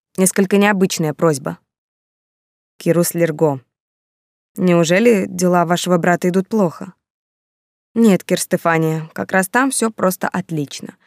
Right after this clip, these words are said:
Как вы и советовали, подняли цены, сделали игрушки, оформили зал для свиданий. Надо сказать, что он никогда не пустует". "Тогда что же является целью вашего визита?" "Кир Стефания", и замолчал.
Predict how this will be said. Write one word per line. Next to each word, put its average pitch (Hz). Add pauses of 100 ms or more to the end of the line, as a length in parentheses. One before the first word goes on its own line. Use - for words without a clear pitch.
(240)
Как 247
вы 185
и 160
советовали, 196
подняли 190
цены, 247
сделали 151
игрушки, 196
оформили 196
зал 160
для 147
свиданий. 190 (600)
Надо 208
сказать, 202
что -
он 208
никогда 202
не 151
пустует". 151 (720)
"Тогда 175
что 180
же 170
является 156
целью 160
вашего 160
визита?" 160 (1080)
"Кир 180
Стефания", 175 (720)
и 185
замолчал. 170